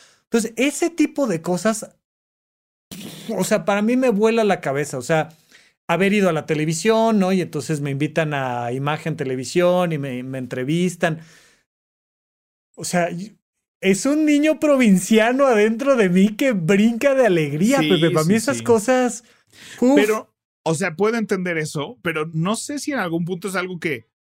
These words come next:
Speaker 2: o sea, una cosa es así de agradezco haber vivido esta experiencia antes de, de morir. Y otra cosa creo que es así de estaba en mi lista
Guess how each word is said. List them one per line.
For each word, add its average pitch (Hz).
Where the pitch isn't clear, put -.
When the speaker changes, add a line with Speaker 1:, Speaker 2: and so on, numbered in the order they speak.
Speaker 2:
o 147
sea, 180
una 226
cosa 220
es 202
así 196
de 175
agradezco 160
haber 180
vivido 156
esta 147
experiencia 123
antes 113
de, 104
de 113
morir. 110
Y 147
otra 208
cosa 196
creo 170
que 127
es -
así 117
de 123
estaba 143
en 180
mi 143
lista 127